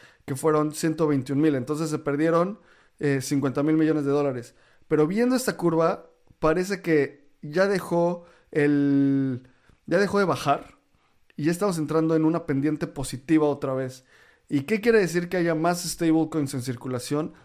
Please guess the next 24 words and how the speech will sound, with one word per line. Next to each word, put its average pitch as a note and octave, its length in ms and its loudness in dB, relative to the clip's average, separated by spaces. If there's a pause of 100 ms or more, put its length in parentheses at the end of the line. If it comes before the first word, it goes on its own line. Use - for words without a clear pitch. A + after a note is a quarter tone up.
(280)
Que D3+ 100 0
hay E3 100 4
más E3+ 220 0
liquidez. C#3 640 0 (380)
Y C3 80 -4
si F3+ 100 -2
hay F#3 80 2
más F#3+ 180 2
liquidez, D#3 580 2
quiere E3 200 -2
decir D#3 200 -4
que E3+ 80 0
hay D#3+ 100 2
más D#3+ 240 -2
gente F3+ 360 -4
que - 80 -8
está C#3 160 -4
entrando D3+ 760 0 (400)
a C3 260 0
comprar C#3+ 400 0
y D3 80 4
vender. C#3 340 2
Y C3+ 140 -2
eso D#3 480 2